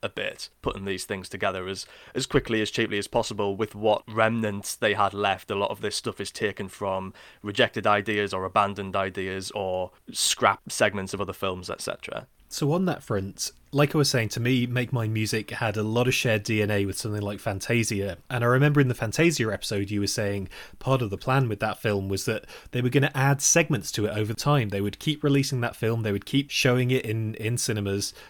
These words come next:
Speaker 2: but with new segments put in and some old segments taken out and switching things up. So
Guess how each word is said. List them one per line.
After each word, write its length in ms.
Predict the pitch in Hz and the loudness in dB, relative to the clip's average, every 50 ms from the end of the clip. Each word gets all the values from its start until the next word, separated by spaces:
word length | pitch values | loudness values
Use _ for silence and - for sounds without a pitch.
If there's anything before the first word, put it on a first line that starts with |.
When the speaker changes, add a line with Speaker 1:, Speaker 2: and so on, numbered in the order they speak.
| - - | -18 -8
Speaker 2:
but 100 | - 120 | -6 -4
with 160 | 110 113 110 | -2 -2 2
new 160 | 117 135 160 170 | 4 4 4 4
segments 800 | - - 165 147 143 156 156 151 156 156 - - - - - _ _ | 4 4 2 4 4 4 4 4 4 2 0 -4 -4 -4 -8 _ _
put 160 | - - 127 | -2 2 4
in 260 | 135 156 160 165 160 | 6 6 6 6 6
and 180 | 147 110 98 - | 4 2 2 -2
some 220 | - - 135 117 | 0 0 0 2
old 180 | 117 120 123 - | 2 0 0 -2
segments 340 | - 123 107 120 110 98 - | -2 -4 -4 -4 -8 -8 -6
taken 280 | - 107 - - 117 | -6 -4 -4 -2 -2
out 240 | 127 147 151 139 - | 0 0 0 0 -2
and 100 | 117 110 | -4 -6
switching 380 | - - - 113 - - 113 101 | -4 -4 -4 -4 -4 -4 -6 -6
things 240 | - 110 104 - | -6 -6 -4 -4
up. 220 | 117 107 98 - - | -4 -4 -4 -6 -4
So 240 | - 127 123 127 | 0 2 2 0